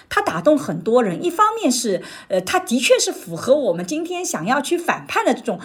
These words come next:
情况，就你老，不要老逼着我努力啊，这个努力我真的很累很累了，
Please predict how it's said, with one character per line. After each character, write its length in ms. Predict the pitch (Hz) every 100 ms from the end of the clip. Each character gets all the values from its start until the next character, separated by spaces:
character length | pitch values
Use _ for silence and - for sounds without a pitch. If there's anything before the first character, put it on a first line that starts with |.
| -
情 200 | - 226
况， 160 | 247 269
就 100 | 320
你 180 | 269 269
老， 160 | 247
不 220 | 294 -
要 120 | 392 370
老 140 | 190
逼 200 | 185 392
着 120 | 359
我 160 | 285 294
努 180 | 262 214
力 120 | 311
啊， 160 | - 262
这 100 | 349
个 80 |
努 140 | 370 262
力 80 | 330
我 120 | 247
真 140 | 302
的 60 | 381
很 220 | 240 185
累 160 | 294 320
很 240 | 214 180
累 160 | 247
了， 140 | 202